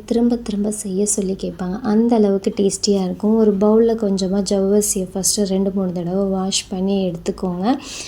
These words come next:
இதை மறுபடியும் நான் ஒரு தடவை தண்ணி ஊத்தி நல்லா ஒரு ஒன் ஹவர் ஊற வச்சுக்கலாம். இப்போ நம்ம வந்து ஒரு கடாயில கொஞ்சமா நெய் சேர்த்துக்கோங்க. நான் ஒண்ணுலேருந்து ரெண்டு ஸ்பூன்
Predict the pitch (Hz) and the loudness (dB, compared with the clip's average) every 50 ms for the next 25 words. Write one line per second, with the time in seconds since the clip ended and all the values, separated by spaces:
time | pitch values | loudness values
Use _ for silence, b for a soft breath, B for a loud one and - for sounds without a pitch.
0 | B B B 269 247 247 240 233 220 330 226 240 240 233 247 247 233 226 220 196 | B B B 4 4 6 6 4 4 2 2 2 4 4 4 4 2 2 0 0
1 | 196 190 180 190 190 196 202 202 196 185 185 185 196 208 202 185 175 175 - - | 0 -2 -2 -2 -2 -2 -2 -2 -4 -4 -2 -2 -2 0 -2 -2 -4 -6 -2 -2
2 | 254 320 B B B B B B B - 214 214 214 220 233 233 220 202 196 180 | -2 -2 B B B B B B B -6 -2 2 2 4 4 4 4 2 2 0
3 | 180 185 185 190 202 214 220 208 185 180 202 208 202 190 180 180 190 190 185 185 | 0 0 0 2 4 4 4 4 2 2 2 2 2 0 0 0 0 0 0 0
4 | 180 170 170 - - - - 175 170 170 180 220 269 285 B B B B B B | -2 -2 -4 -6 -6 -4 -4 -4 -4 -2 -2 -2 -2 -2 B B B B B B
5 | B - 247 240 - 269 269 269 240 226 226 208 208 247 240 214 214 - - - | B -4 -4 -2 2 4 4 4 4 4 2 2 2 2 2 0 -2 -4 -6 -6
6 | 202 190 180 202 214 214 214 208 180 170 180 196 240 - - - - 254 226 220 | -4 -2 0 0 0 2 0 0 0 -2 -4 -6 -6 -8 -12 -6 -2 0 2 4
7 | 220 226 220 220 196 190 185 208 233 240 226 208 196 202 208 - - 214 196 - | 4 4 2 0 0 0 -2 0 0 2 2 2 2 2 0 2 2 2 0 0
8 | - 180 - - 180 175 175 196 226 240 226 220 208 208 214 226 254 285 269 262 | -4 -6 -6 -6 -6 -4 -2 0 0 2 4 6 6 6 6 6 6 6 4 4
9 | 226 233 240 254 226 208 202 214 220 247 233 - - - - 220 220 220 220 | 4 4 4 2 4 4 4 4 4 4 4 2 -2 -2 0 0 2 2 2